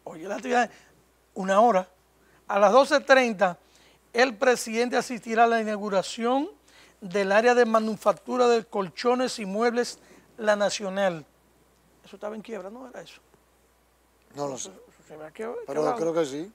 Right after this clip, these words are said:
Speaker 1: Pero parece que ha resurgido eso en
Speaker 2: Bueno, es un relanzamiento bien.
Speaker 1: en Mano Guayabo. A la una y treinta, una hora después, el jefe del Estado encabezará el acto de entrega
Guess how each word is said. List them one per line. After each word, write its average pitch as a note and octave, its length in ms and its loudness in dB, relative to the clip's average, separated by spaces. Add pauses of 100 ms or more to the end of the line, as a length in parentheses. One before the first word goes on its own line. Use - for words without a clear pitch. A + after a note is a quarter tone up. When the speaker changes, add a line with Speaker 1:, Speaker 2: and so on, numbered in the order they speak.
Speaker 1:
Pero G3 180 -4
parece G3+ 340 0
que A3 260 2
ha A3 120 6
resurgido A3+ 460 -2
eso B3 220 2
en B3+ 80 2
Speaker 2:
Bueno, F#3+ 140 2
es E3+ 100 -4
un F3+ 140 -4
relanzamiento F#3 680 -4
bien. A3+ 440 0
Speaker 1:
en G#3 100 -2
Mano G#3+ 200 4
Guayabo. G3+ 600 6 (840)
A B3 160 10
la B3+ 180 12
una D#4+ 240 8
y C4 60 4
treinta, A3 680 8 (200)
una B3 260 6
hora B3+ 200 12
después, F3+ 640 -2 (380)
el A3 160 2
jefe B3 200 6
del C4 140 8
Estado B3 340 4
encabezará G#3+ 640 4
el G#3+ 120 0
acto A#3 300 2
de A3 60 0
entrega A#3+ 540 0